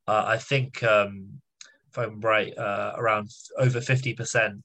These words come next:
see building decarbonization as a top two priority in their objectives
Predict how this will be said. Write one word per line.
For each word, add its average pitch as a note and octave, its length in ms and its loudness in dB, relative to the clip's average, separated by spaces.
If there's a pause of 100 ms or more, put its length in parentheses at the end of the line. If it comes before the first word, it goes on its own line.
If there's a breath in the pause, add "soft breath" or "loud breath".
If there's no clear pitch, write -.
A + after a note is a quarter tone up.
see G#2+ 460 -8
building A2+ 520 0
decarbonization A2+ 1040 0
as A#2 140 -8
a A2 80 -8
top - 280 0 (100)
two A#2+ 260 -2
priority B2 640 0
in A#2 100 -8
their A2 160 -2
objectives G#2+ 720 -6